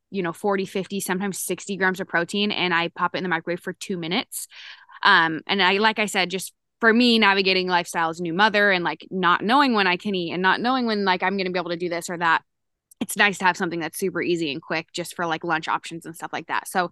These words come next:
that can be a really good option. Also, um, gr-, grocery pickup or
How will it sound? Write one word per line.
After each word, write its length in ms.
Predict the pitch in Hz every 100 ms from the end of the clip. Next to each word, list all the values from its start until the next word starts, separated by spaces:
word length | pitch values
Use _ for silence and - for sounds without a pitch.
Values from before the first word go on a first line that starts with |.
| _
that 140 | 247 254
can 100 | 277
be 80 | 262
a 40 |
really 180 | 233 226
good 120 | 220
option. 440 | - - - 208 196
Also, 480 | 196 180 233 220 214 _ - _ -
um, 220 | 196 185
gr-, 100 | 185 - -
grocery 360 | 214 208 214
pickup 400 | - 196 196 196
or 100 | 185